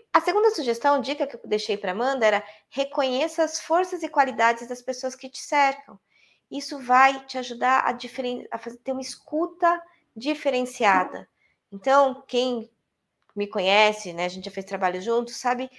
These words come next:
a minha capacidade de escuta e observação. Às vezes até incomoda, fala, "Ai, meu Deus, Rebeca, você tá, né, me desnudando." Porque é, é um treino prático de parar e escutar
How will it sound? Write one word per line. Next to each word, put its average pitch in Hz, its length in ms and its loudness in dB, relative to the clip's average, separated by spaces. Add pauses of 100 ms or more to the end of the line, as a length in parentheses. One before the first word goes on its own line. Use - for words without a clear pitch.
(340)
a 233 120 2
minha 339 340 -2
capacidade 277 640 4
de 247 60 -10
escuta - 380 -6
e - 20 0
observação. 285 580 2
Às 196 120 0
vezes 202 100 -8
até 214 160 0
incomoda, 226 560 8
fala, 208 160 0
"Ai, 220 80 2
meu 220 140 -2
Deus, 196 340 -2
Rebeca, 202 420 0
você 196 140 -12
tá, 208 400 2 (340)
né, 208 120 2
me 220 180 -2
desnudando." 220 840 4 (360)
Porque 311 280 -4
é, 311 320 2
é 294 80 2
um 359 80 -6
treino 330 420 0
prático 302 540 4
de 254 120 -14
parar 269 380 4
e 320 40 -2
escutar 311 640 0